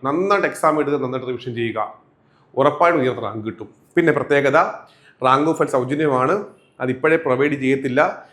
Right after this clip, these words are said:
വർക്ക് നടക്കുന്നതേ ഉള്ളൂ. നാലായിരം രൂപയ്ക്ക് റാങ്ക് ഫയൽ ഉൾപ്പെടെയാണ് കോഴ്സ് കിട്ടാൻ പോകുന്നത്. എനിക്കൊന്ന് വേറെ ഒരു സ്ഥാപനവും ഇത് ചെയ്യത്തില്ല.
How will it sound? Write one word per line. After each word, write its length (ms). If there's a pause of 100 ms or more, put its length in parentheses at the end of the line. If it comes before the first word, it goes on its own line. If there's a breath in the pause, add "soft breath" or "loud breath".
(200 loud breath)
വർക്ക് 260
നടക്കുന്നതേ 540
ഉള്ളൂ. 500 (120)
നാലായിരം 520
രൂപയ്ക്ക് 460
റാങ്ക് 340
ഫയൽ 100
ഉൾപ്പെടെയാണ് 580
കോഴ്സ് 220
കിട്ടാൻ 260
പോകുന്നത്. 420 (380 loud breath)
എനിക്കൊന്ന് 280
വേറെ 220
ഒരു 140
സ്ഥാപനവും 440
ഇത് 80
ചെയ്യത്തില്ല. 600